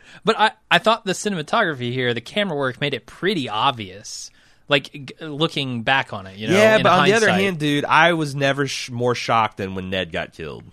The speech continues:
Speaker 1: Oh, right. I'm not saying, like, as a first-time viewer,
Speaker 2: Okay,
Speaker 1: you'll
Speaker 2: okay.
Speaker 1: get that. But, like,
Speaker 2: Okay.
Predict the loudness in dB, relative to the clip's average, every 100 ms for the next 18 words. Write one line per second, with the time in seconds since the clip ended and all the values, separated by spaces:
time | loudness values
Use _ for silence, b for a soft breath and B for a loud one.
0 | -2 2 2 4 2 2 0 0 -2 -2
1 | -2 0 -2 0 -2 -4 -4 -4 -2 -2
2 | 2 4 6 4 4 2 2 2 2 2
3 | 2 2 4 2 2 -2